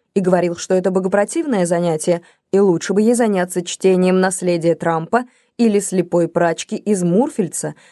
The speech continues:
или какого-либо другого серьёзного произведения,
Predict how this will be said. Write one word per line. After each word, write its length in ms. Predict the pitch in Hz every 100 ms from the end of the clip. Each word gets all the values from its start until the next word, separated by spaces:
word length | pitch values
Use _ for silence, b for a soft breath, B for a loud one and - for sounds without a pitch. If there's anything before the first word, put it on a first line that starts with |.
| b _
или 200 | 247 262
какого-либо 600 | 330 349 277 262 285 277
другого 460 | 240 330 240 196 156
серьёзного 540 | - 170 170 156 170
произведения, 760 | 160 180 175 180 185 185 190 185